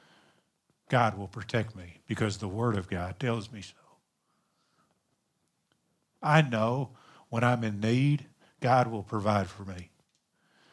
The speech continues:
because the Bible tells me so. I know that I'm saved because the Word of God tells me so.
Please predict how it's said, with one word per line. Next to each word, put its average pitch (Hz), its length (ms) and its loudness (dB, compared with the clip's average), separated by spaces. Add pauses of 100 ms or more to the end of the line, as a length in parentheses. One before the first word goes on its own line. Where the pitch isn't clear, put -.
(180)
because 107 320 -2
the 107 80 -4
Bible 95 400 0
tells 107 280 -6
me 85 120 -16
so. 82 340 -18 (1500)
I 151 180 6
know 120 420 2
that 110 120 4
I'm 117 160 2
saved 123 600 -2 (840)
because 104 320 -6
the 110 80 -8
Word 120 220 0
of 117 100 -2
God 101 360 0
tells 113 320 -6
me 85 120 -12
so. 82 260 -18